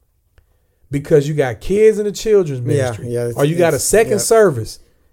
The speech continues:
Speaker 2: Yep.
Speaker 1: And it's like, I get that. That's
Speaker 2: Yep.
Speaker 1: all a part of the script of the, the
Speaker 2: Yep.
Speaker 1: event, of the things we're
Speaker 2: Yep.
Speaker 1: gonna do. But it's like, maybe, just maybe,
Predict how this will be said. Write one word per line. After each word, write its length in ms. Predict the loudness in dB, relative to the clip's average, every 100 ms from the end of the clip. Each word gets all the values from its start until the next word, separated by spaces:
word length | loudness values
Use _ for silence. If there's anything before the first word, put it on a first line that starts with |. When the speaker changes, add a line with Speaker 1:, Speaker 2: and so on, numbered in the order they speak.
| -10
Speaker 2:
Yep. 160 | -6
Speaker 1:
And 100 | -2
it's 140 | -2 -4
like, 560 | -8 -8 -10 -12 -20 -20 _ _ _ _
I 80 | -8
get 300 | -2 -2 -2
that. 320 | -6 -6 -8
That's 160 | -4 -2
Speaker 2:
Yep. 80 | 2
Speaker 1:
all 120 | 2
a 40 |
part 240 | 2 2 2
of 40 |
the 60 | -2
script 440 | -8 -2 -2 -2
of 100 | -6
the, 80 | -8
the 240 | -10 -6 -4
Speaker 2:
Yep. 120 | -2
Speaker 1:
event, 320 | 0 0 0 -6
of 120 | -6
the 100 | -6
things 320 | -4 -4 -2
we're 80 | -2
Speaker 2:
Yep. 60 | -2
Speaker 1:
gonna 160 | -2 -4
do. 400 | -6 -6 -8 -14 _ _ _ -12
But 200 | -6 -4
it's 160 | -4 -6
like, 420 | -10 -12 -14 -18 -20 _ _ -10
maybe, 840 | -4 -2 -2 -4 -6 -8 -10 -16 _ _ _ _ _ _ -16
just 260 | -4 -2 -2
maybe, 480 | -6 -6 -8 -12